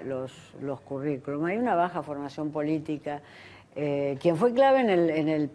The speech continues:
en los primeros años de Kirchner y hasta el dos mil ocho con Cristina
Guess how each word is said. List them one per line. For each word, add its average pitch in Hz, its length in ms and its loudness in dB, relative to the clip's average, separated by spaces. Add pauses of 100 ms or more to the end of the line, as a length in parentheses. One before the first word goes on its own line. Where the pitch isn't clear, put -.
(120)
en 143 140 -2
los 143 80 -4
primeros 170 400 -2
años 180 240 0
de 151 80 -2
Kirchner 185 520 -2
y 220 140 4
hasta 185 240 0
el 151 80 2
dos 147 140 -2
mil 151 180 0
ocho 160 200 -4
con 156 120 -4
Cristina 214 480 -4